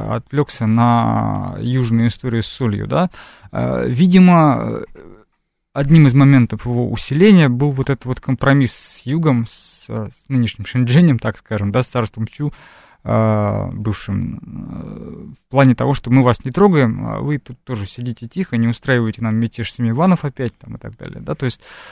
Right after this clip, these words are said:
а, столица таким образом была обеспечена неким спокойствием,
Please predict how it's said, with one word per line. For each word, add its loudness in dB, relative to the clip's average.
а, 4
столица 0
таким -2
образом 0
была 0
обеспечена -2
неким -2
спокойствием, 0